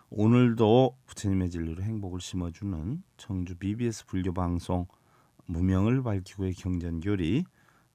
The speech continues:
제 이백사십 회차 반야샘 시간을 통해서 여러분들께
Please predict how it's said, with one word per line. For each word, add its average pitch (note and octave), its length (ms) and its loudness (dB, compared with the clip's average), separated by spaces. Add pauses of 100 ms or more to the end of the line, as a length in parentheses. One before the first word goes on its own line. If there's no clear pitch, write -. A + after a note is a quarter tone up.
제 F2+ 400 -2
이백사십 F#2+ 1040 -4
회차 F2 340 -4 (600)
반야샘 G#2+ 560 4
시간을 F2+ 400 -2
통해서 F2+ 420 -8
여러분들께 G#2 800 -8